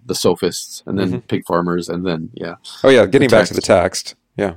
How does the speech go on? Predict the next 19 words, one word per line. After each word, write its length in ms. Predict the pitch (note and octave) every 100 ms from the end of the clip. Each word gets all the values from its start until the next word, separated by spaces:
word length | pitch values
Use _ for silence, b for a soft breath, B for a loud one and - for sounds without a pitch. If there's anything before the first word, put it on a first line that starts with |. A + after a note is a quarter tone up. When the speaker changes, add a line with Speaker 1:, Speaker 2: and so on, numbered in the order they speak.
| -
Speaker 1:
Right. 380 | - F#2 F2 F2
Speaker 2:
Yeah, 160 | F#2 G2
he 80 | F#2
does 240 | F2+ F2+
Speaker 1:
I 40 | -
Speaker 2:
that. 80 |
Speaker 1:
think, 180 | D#3 C#3 C#3+
yeah, 220 | D3 A#2+
if 120 | B2
you're, 260 | D#3 D#3 -
if 120 | -
you're 100 | E3
more 160 | G3+ -
of 60 |
a 60 | A2
systematic 520 | - B2 A2+ G#2 F2+ -
thinker, 300 | F#2+ F2+ F#2
you're 180 | F2 -
probably 800 | G#2+ A2 A2+ G2+ F#2 F2+ F2+